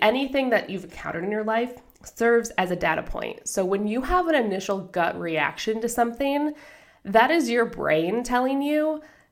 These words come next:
"Hey, we know how this has gone. We know how this is going to go because of all of these past experiences that we've had." Whether that's science, I truly don't know, but I believe that in my heart of hearts, that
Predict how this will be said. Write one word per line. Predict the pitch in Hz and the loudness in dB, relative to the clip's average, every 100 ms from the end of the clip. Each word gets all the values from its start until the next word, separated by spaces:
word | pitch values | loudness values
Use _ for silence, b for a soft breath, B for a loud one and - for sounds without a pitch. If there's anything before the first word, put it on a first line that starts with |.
| _ - | _ -8
"Hey, | - 226 233 180 | 0 2 2 2
we | 185 | 0
know | 208 190 196 | 2 4 6
how | 202 | 4
this | 190 190 | 4 0
has | 185 180 | -6 2
gone. | 185 185 185 | 6 8 6
We | 185 | 6
know | 180 180 | 4 4
how | 185 | 2
this | 185 180 | -2 -4
is | 160 | -6
going | - 175 175 | 0 0 0
to | 180 | 0
go | 170 170 | 2 2
because | 196 208 190 | 2 -2 -4
of | 180 | 0
all | - 180 | 4 4
of | 185 | 4
these | 180 180 | 0 -2
past | 175 170 - | -2 -4 -6
experiences | 175 - 165 156 156 165 | -10 -4 -2 -2 -6 -8
that | 156 | -8
we've | - 156 | -8 -8
had." | - 67 - - _ _ _ _ _ _ _ _ | -4 -2 -4 -8 _ _ _ _ _ _ _ _
Whether | 208 254 269 | 6 6 8
that's | 262 254 | 4 2
science, | 254 226 226 - | 4 4 2 2
I | 214 | 2
truly | 208 247 240 | 2 -2 -2
don't | 214 196 | 2 2
know, | 180 175 | 4 2
but | 180 180 | 2 2
I | 180 180 | 2 2
believe | 190 202 196 | 2 -2 2
that | 196 - | 0 2
in | |
my | 185 175 | 0 0
heart | 170 170 | -2 -4
of | |
hearts, | 165 165 165 - - B B B _ | -2 -2 -2 -6 -16 B B B _
that | 202 175 160 - | 4 4 2 -2